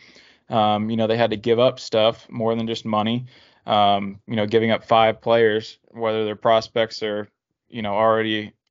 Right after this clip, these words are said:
a part of the team, it's a big deal. You know, giving up five guys for, to get two guys back,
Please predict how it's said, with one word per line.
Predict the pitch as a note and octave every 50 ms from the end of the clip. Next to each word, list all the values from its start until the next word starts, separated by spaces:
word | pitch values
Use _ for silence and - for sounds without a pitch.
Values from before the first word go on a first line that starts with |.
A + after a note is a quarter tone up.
| _ _ -
a | A#2
part | A2+ - A#2 A2+ A2+
of | A2
the | G2+ -
team, | - - B2 B2+ B2+ A#2 A2 G#2+ G#2+ _ _ _ _ _ _ _ _ _ _ _
it's | - - C3+ B2+ C3
a | C#3+
big | C3 B2+ B2 A#2+
deal. | B2+ C#3 C#3 A2+ G2+ G2+
You | G#2+
know, | G#2+ G#2+ G#2+
giving | A2+ B2 A#2+ B2
up | A#2 -
five | - A#2+ A#2 A#2 A2+
guys | A#2+ A#2 A#2 A#2+ A#2 -
for, | - A#2 A2 A2 G#2+ - _
to | - B2
get | A#2 A#2 A2 -
two | - B2
guys | A#2 A#2 A2+ A2 G#2
back, | G#2+ A#2 A#2+ B2 A#2 A2 A2+ - -